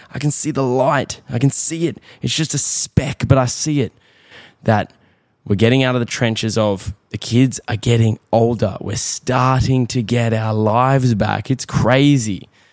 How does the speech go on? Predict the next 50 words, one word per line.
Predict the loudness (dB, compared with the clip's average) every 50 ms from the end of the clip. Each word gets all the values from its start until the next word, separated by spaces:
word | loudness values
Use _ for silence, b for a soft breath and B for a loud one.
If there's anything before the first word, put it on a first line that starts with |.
| b b
You | -4 0
know, | 0 0 2
they | 0 0
say, | 0 0 0 0 0 0 0
like, | 0 -2 -2 -4 -8 b b b b
four | _ 0 4 4 6 6 6 4
years | 4 4 4 4 4 2 0 0
in | 0
the | -2 0
hectic | 0 0 0 0 -2 -4 -6 -4
trenches. | -4 -4 -2 -2 -4 -8 -8 -4
That's | -2 -2 -2 0
where | 0 2
you | 2 2 2 2
are. | 0 -2 -4
If | -2
you | 0 2 4
have | 4 4 2
a | 0 -2
two-year | -4 -6 -4 -2 0 0 2 2 2 2
gap | 2 0 0
between | -2 -4 -2 0 0 0 0
kids, | 0 0 0 0 0 -2 B B B B B B
it's | -2 -2 -2 -2
four | -4 -4 0 2 2 4 4 2
to | 0
five | 0 0 0 0 0 0 -2 -2
years | -2 -2 -2 -2 -2 -2 -2
in | -2
the | -2
hectic | -2 -2 -2 -2 -4 -2 -4 -6 -8 -8
trenches. | -6 -6 -4 -4 -4 -6 -10 -10 -12 -12 -14 -14 _ _ _ _ _ _ _ _ _ _ _ _ _
You | -4 -2 0
get | 0 -2 -2 -2
to | 0 0 2 2
Skylar | 0 -2 -2 0 0 2 2 0
being | 0 0 -2 -2
five, | -6 0 2 2 4 4 2 2 0 -2 -4
Summer | -6 -2 0 0 0
being | 0 0 0 0 -2 -2
three, | -4 -2 0 2 2 2
you're | 2 0 0 -2
kinda | -4 -4 -2 -2 0 0 0 2
getting | 2 2 2 2 2 2 2
out, | 2 0 0 -4 -8 b b b b b b b b b b b b b b b b
you | b 0 2 4
know, | 4 4
and | 2 2 2 2 2 2 0 0
that | 0 0 2 2 2 0 -2 -2
day, | 0 2 2 2 2 2 -2 -4